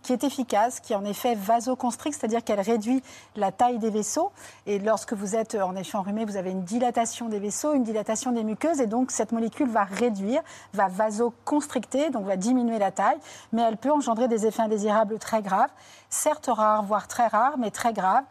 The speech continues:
des infarctus ou des accidents vasculaires cérébraux.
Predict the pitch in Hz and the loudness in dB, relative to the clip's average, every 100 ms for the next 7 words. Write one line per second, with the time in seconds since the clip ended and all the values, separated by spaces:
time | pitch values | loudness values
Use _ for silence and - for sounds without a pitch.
0 | - - - 185 233 233 214 - - 320 | -20 -20 -6 -2 0 0 0 -4 -6 -6
1 | - - 254 277 240 220 208 226 226 214 | -6 -2 0 2 2 0 -2 -2 0 0
2 | - 226 208 - 185 170 160 | -4 -2 -2 -2 -8 -6 -8